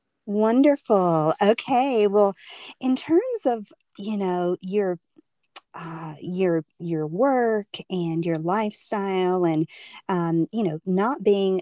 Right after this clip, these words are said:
an actual athlete anymore, but focusing on helping and teaching others. So that must take up a lot of your mental space. So, um,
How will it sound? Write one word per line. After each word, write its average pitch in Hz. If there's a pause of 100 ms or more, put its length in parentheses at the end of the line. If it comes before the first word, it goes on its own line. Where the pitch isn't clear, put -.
(240)
an 185
actual 175
athlete 180
anymore, 160 (320)
but 180
focusing 185
on 170
helping 170
and 156
teaching 156
others. 147 (420)
So 170 (400)
that 214
must 285
take 247
up 214
a 196
lot 180
of 175
your 175
mental 175
space. 185
So, 240
um, 247